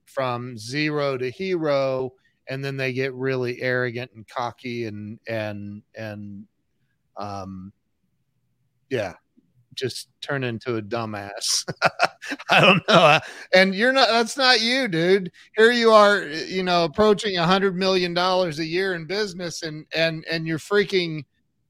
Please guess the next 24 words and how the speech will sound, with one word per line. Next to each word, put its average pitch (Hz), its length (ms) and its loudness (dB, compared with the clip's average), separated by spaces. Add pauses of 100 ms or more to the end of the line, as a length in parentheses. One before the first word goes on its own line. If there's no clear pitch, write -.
(280)
y-, 185 140 -20 (160)
you're 180 240 -2
just 190 380 -4 (180)
as 165 160 -8
humble 190 520 -2
as, 139 340 -8
as 156 200 -4
you 165 120 -2
were 180 380 0 (280)
when 160 300 -6
I 160 160 -4
was 160 160 -8
standing 175 480 -6
on 170 100 -6
your 165 120 -8
front 175 360 -6
porch 185 400 0
with 143 240 -2
you 143 160 2
five 151 400 4
years 165 320 0
ago, 90 400 -12
you 98 120 -20
know? 107 340 -12